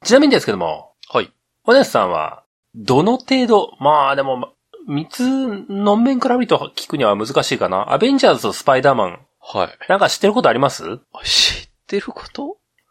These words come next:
Speaker 2: アベンジャーズ。アベンジャーズね。
Speaker 1: うん。アベンジャーズエンドゲームって。
Speaker 2: なんか、あれでしょ？終わったんでしょ？
Speaker 1: おー、いい、いいとこだ。そう、まあ、そうそう、そういうワード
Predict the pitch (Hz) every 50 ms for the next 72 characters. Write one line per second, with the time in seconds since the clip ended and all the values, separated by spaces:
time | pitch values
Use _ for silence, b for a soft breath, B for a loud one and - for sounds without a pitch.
0 | _ _ _ _ _ _ _ _ _ _ _ _ _ - 107 104 113 165 202 247
1 | 247 247 226 202 175 131 113 120 110 101 98 92 92 90 - - - 92 85 82
2 | 76 - _ _ _ _ _ _ _ _ _ _ _ _ _ _ _ _ _ _
3 | _ _ _ _ _ - - 90 95 92 - 135 160 190 190 180 160 131 98 -
4 | - 90 87 - 71 78 - - - - - 110 104 98 85 76 - _ - 95
5 | 110 147 160 151 117 123 101 101 92 110 - 131 135 139 135 123 127 135 117 101
6 | 92 85 _ - 98 85 82 80 - _ _ _ _ _ _ _ _ _ _ _
7 | _ _ - 196 202 - 127 - - _ _ _ _ _ _ _ _ _ _ _
8 | _ _ - 117 127 135 156 165 - - - 120 135 135 _ - 127 110 - -
9 | - - 110 _ _ _ _ _ _ _ _ _ _ - 120 123 117 107 104 98
10 | 92 92 110 117 113 123 131 131 - - - 131 117 - 101 - 107 90 - -
11 | 117 107 113 110 104 101 - 131 117 95 104 95 87 113 117 117 113 110 104 104
12 | 98